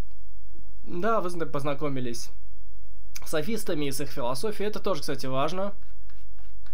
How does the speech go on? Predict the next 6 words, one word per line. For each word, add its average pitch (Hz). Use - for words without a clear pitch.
Так. 131
Ту-ту-ту-ту-ту. 143
Большая, 139
большая, 143
большая 165
книжка. 131